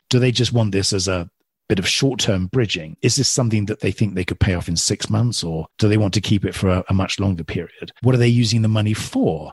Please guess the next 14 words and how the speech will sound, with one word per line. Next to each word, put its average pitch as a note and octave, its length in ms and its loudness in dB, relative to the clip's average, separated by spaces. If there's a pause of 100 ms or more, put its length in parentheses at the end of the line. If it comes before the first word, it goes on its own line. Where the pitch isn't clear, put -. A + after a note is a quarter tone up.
(160)
Do C3 120 4
they B2+ 160 2
want B2 220 0
to A2+ 80 2
get A#2+ 280 -2
their G#2 180 0
credit F3 520 -2
score G#2 380 0
up - 220 -6
to G2 260 0
a, F#2 200 -2 (260)
a G2+ 100 2
higher B2+ 480 0
figure A#2+ 540 0